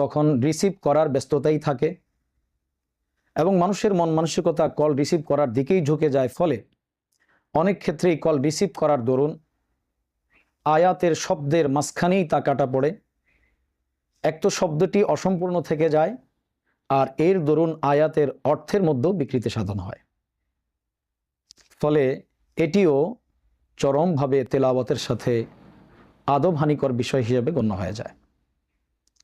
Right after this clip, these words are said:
তৃতীয় আরেকটি বিষয়, মোবাইল ফোন নিয়ে যদি কেউ বাথরুমে, টয়লেটে প্রবেশ করে, সেক্ষেত্রেও সেখানে যদি রিংটোন বেজে ওঠে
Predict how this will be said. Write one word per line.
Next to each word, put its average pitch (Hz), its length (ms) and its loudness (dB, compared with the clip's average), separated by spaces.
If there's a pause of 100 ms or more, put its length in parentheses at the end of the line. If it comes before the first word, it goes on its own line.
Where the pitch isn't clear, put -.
(440)
তৃতীয় 220 400 2
আরেকটি 185 280 0 (120)
বিষয়, 139 280 0 (1500)
মোবাইল 170 380 2 (100)
ফোন 190 160 0 (100)
নিয়ে 170 180 2
যদি 156 200 2
কেউ 151 180 2
বাথরুমে, 147 480 0
টয়লেটে 143 380 0
প্রবেশ 131 300 0
করে, 123 160 0 (1400)
সেক্ষেত্রেও 190 720 0 (1600)
সেখানে 202 540 0
যদি 165 220 2
রিংটোন 165 360 2 (240)
বেজে 156 300 4
ওঠে 131 220 0